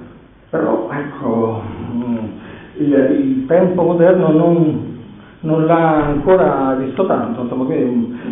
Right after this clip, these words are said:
eh, questo è anche un po', un po' strano, insomma. Probabilmente, ecco, sì, anche con, in parallelo con Hopkins si,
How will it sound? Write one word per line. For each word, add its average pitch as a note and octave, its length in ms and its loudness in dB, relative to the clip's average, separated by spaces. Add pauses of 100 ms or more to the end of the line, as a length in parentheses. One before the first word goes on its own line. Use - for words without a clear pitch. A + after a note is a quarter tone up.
(260)
eh, - 960 -8
questo F3+ 260 0
è E3 60 4
anche F#3+ 240 0
un C3+ 160 0
po', B2+ 460 2
un - 120 -8
po' C3 200 -6
strano, A2 480 -2
insomma. G#2 380 -12 (520)
Probabilmente, D3 580 0
ecco, A#2+ 380 -8 (160)
sì, - 160 -10
anche B2 320 -6
con, B2 500 -2
in A#2+ 80 -6
parallelo C3 440 -4
con C3 180 -6
Hopkins A#2 500 -8 (800)
si, G#2+ 580 -12